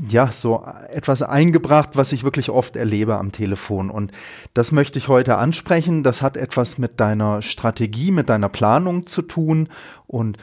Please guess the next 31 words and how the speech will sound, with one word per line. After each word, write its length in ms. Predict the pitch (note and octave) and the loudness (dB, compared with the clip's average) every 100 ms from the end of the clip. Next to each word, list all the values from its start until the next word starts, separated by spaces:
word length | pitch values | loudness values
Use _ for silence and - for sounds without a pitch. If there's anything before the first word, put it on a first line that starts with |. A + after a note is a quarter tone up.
| - | -4
was 220 | A#2+ A#2+ | -2 0
es 100 | B2+ | 0
genau 300 | B2 C3+ G3 | 2 4 4
ist, 140 | G3 - | 2 -4
verrate 500 | - B2 A#2 A#2 A#2 | -2 2 2 2 0
ich 100 | - | -4
dir 100 | G2+ | 0
gleich. 460 | G2 G#2 D#3+ - | 2 4 2 -2
Vorher 320 | - C3 C#3+ | 0 2 2
nehmen 320 | C3+ A#2+ B2 A#2+ | 2 0 -2 0
wir 80 | |
uns 240 | A2 G2+ - | -2 -4 -8
kurz 400 | - - - - | -8 -6 -4 0
Zeit, 320 | A#2+ A#2 C3 | 2 2 0
einen 220 | - A2+ | -2 0
Moment 340 | A2 G2 F#2 B2+ | 0 0 -2 -2
durchzuschnaufen 800 | C#3 - C3 - A#2 G#2 - G#2+ | -4 -4 -8 -4 -2 0 -2 -4
und 120 | G2 | -4
überhaupt 400 | F#2 F2 F#2+ - | -6 -6 -8 -8
erstmal 580 | F#2 - - F#2 F2+ E2+ - - - _ | -8 -8 -4 -2 -2 -4 -14 -20 -20 _
anzukommen. 880 | - C3+ D#3 C#3 - A2 G2+ F2+ E2+ - _ _ _ _ - - _ - _ _ _ - | 0 2 2 0 0 0 2 0 -6 -12 _ _ _ _ -20 -20 _ -20 _ _ _ -4
Dafür 200 | G#2+ B2+ | 0 4
nehmen 180 | B2 A#2 | 4 4
wir 80 | |
einen 80 | G#2 | 2
tiefen 280 | - A2 G2+ | 0 -2 0
Atemzug, 840 | G2 C3+ E3+ D#3+ - D#3 C#3+ C#3 - - _ - | 2 2 2 2 2 4 2 2 -6 -16 _ -2
ganz 560 | F#2+ G2 - - - _ | 0 -2 -4 -8 -12 _
bewusst 720 | G2+ F2 C3 - - - - | -8 -4 -2 -2 -6 -8 -2
mal 400 | C#3 C3 C3+ B2+ | 2 4 4 2
heute. 400 | C3 C3+ C3+ D3 | 0 0 0 -4